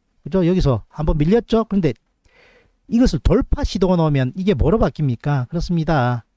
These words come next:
지지로 바뀌는 역할로, 어, 저항이 지지로 바뀌기도 합니다만 이걸 돌파하면서 목표치까지 갈 수 있는 그런 전고점 돌파의 시그널이다. 그렇게 볼 수 있어요.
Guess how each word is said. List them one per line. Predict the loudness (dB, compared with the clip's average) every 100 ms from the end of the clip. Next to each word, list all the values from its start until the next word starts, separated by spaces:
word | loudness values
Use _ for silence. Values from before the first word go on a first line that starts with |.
| _ _
지지로 | -6 -2 0 2
바뀌는 | 0 0 0 0 -2 -2
역할로, | -2 0 2 2 0 -2 _ _ _ -12
어, | -8 -8 -6
저항이 | -2 0 0
지지로 | -2 -4 -2 0
바뀌기도 | -2 0 0 2
합니다만 | 2 2 0 -2 -6 _ -10
이걸 | -2 -2 0
돌파하면서 | 0 0 0 0 -2 -4
목표치까지 | -4 -2 -4 -4 -6 -6 -4
갈 | -4
수 | -4 -6
있는 | -4 -4 -4 -10 _ _ _ _ _
그런 | -4 -2 -2 -4 -12 _ _ _ _ _ _ _
전고점 | -6 -4 -4 -2
돌파의 | -2 0 0 0 0 -2 -4 -12
시그널이다. | -12 -6 -4 -4 -6 -10 -16 _ _ _ _ _ _ _ _ _ _ _ _
그렇게 | -6 -4 -4 -6 _ _ _ _ _ _
볼 | -6
수 | -4
있어요. | -4 -2 -2 -2